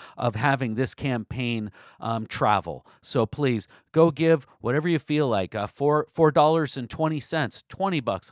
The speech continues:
a hundred bucks, whatever you feel comfortable with, but please give so that we start those unique donations rolling through. Again, that's eric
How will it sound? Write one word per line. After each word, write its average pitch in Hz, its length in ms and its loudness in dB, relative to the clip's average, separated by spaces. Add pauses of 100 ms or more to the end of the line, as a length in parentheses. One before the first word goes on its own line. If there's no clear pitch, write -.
(100)
a 131 40 -12
hundred 180 360 0
bucks, 113 240 -4
whatever 165 380 -2
you 190 60 -4
feel 175 180 2
comfortable 151 380 -4
with, 120 160 0 (260)
but 139 140 -4
please 175 440 0
give 151 400 0 (220)
so - 180 0
that 147 100 0
we 147 160 2
start - 520 -4
those 147 240 0
unique 139 360 -2
donations 120 680 -2
rolling 110 300 2
through. 90 280 -6 (220)
Again, 143 360 -4
that's 127 320 -4
eric 143 380 0